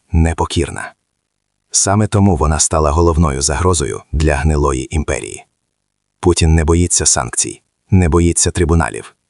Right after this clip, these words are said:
не боїться резолюцій. Він боїться українських виборів, боїться зміни влади. Боїться, що мільйони росіян бачать, без нього можна жити краще.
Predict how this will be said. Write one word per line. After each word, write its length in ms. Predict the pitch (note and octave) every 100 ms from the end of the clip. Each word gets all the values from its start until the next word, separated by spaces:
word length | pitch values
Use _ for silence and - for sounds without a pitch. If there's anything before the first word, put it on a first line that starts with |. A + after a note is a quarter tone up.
| _
не 180 | G#2 F2+
боїться 460 | D2+ F2 E2+ - D#2
резолюцій. 600 | D#2 E2+ D2+ - - - _ _ _ _ _ D2+
Він 240 | D#2 D2+
боїться 540 | D2 E2 F2 - D2+ -
українських 760 | - - D#2+ D#2+ C#2 - D2+ -
виборів, 460 | C#2+ A#1+ G#1+ - _ _ _ _ -
боїться 580 | D#2 E2+ F2+ F#2+ - F2
зміни 360 | D#2+ D#2+ C2+
влади. 400 | C2 D2+ - G#1+ - _ _ _ _ _ _ -
Боїться, 520 | E2+ F2 F#2 - C2
що 240 | - -
мільйони 560 | E2 E2 D#2 D2+ F2+ F#2
росіян 520 | D#2+ - G2+ E2+ B1+
бачать, 440 | D2+ E2 - - _ -
без 360 | C#2+ E2+ D2 D#2
нього 400 | G2 F#2+ A#1+ - -
можна 440 | G2 G2+ F#2 F#2
жити 240 | D2+ D#2+ D2+
краще. 500 | G2 - - G#1